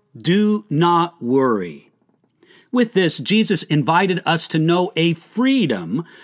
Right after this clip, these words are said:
from the worry and anxiety that comes from undue concern about material things. The great old Bible commentator Matthew Henry knew this kind of freedom.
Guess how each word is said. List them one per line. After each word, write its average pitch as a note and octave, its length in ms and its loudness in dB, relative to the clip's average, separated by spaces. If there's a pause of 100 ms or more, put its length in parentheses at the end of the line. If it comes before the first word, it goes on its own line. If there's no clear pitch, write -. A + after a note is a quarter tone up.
(140)
from F3+ 300 0
the F3 100 0
worry G#3 720 0
and F#3 260 -2
anxiety E3 1040 0 (320)
that F#3 220 -4
comes G#3+ 340 0
from F3+ 360 -2 (260)
undue G3+ 960 2
concern D3+ 920 -2 (100)
about E3 260 -4
material C#3+ 480 -2
things. - 500 -10 (1080)
The D#3+ 80 0
great F#3+ 340 0
old F3 300 0
Bible D#3 340 0
commentator C#3+ 600 0
Matthew C#3+ 440 0
Henry C#3 520 0
knew C3+ 240 2
this C3 160 -2
kind A#2+ 260 0
of G#2+ 80 -6
freedom. G#2+ 400 -4